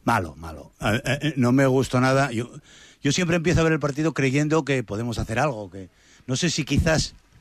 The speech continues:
todavía bajo los efectos del, del medio partido extraordinario que se hizo el día del Mirandés, que yo insisto, solo fue medio partido, ¿eh? Fue medio partido extraordinario,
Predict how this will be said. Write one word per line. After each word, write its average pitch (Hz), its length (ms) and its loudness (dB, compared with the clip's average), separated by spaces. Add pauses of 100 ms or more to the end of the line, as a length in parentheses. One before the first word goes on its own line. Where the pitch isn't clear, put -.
(300)
todavía 117 420 2
bajo 131 240 0
los 117 140 -4
efectos 120 520 -2 (460)
del, 113 400 2 (560)
del 147 240 2
medio 185 480 2
partido 139 800 -2 (260)
extraordinario 127 640 -4
que 123 100 -6
se 117 160 -6
hizo 120 460 -4
el 101 160 -6
día 117 260 0
del 101 200 -4
Mirandés, 101 480 -4
que 104 120 -4
yo 131 160 2
insisto, 147 440 0 (240)
solo 160 320 0
fue 160 180 0
medio 143 520 2
partido, 110 540 0
¿eh? 135 120 -4 (300)
Fue 123 140 0
medio 151 360 4
partido 156 320 0
extraordinario, 139 640 -2